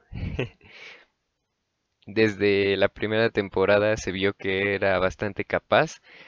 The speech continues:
pues tuvo dos cuartos lugares a lo largo de la temporada dos mil quince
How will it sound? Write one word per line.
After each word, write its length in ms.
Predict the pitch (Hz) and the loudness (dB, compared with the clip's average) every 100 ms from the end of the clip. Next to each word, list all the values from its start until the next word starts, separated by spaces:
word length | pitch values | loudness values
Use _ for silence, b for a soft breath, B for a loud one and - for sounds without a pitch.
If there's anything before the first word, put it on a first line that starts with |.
| B B _ | B B _
pues 320 | 104 95 - | 0 0 0
tuvo 420 | - 113 120 117 | -6 -2 2 2
dos 380 | - - 110 131 | 0 2 2 2
cuartos 460 | - 107 107 117 113 | 0 0 0 -2 -4
lugares 560 | 98 104 135 247 - | 0 2 2 0 -4
a 80 | - | -6
lo 140 | - 92 | -6 -2
largo 300 | 92 101 90 | 0 2 0
de 100 | 80 | -2
la 100 | - | -4
temporada 340 | 85 87 90 | -6 0 0
dos 140 | 87 | 0
mil 160 | 98 95 | -4 -12
quince 480 | - 113 113 139 | -10 -10 -8 -8